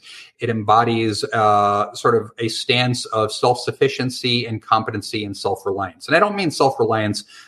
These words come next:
merely at the object level of, well, obviously you rely on yourself. Um, but I think that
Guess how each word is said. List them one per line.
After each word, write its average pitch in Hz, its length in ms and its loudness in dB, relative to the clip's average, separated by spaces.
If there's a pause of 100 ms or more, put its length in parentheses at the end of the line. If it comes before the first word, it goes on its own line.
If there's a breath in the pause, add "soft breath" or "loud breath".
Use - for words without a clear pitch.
merely 120 300 4
at 113 80 2
the 113 160 -8
object 113 420 2
level 98 460 4
of, 98 200 2 (120)
well, 107 180 -2
obviously 107 380 -2
you 98 100 -6
rely 95 320 0
on 87 80 -10
yourself. 131 580 0 (280 loud breath)
Um, 117 500 2
but 135 180 -2
I 139 60 4
think 208 320 -4
that 131 360 -2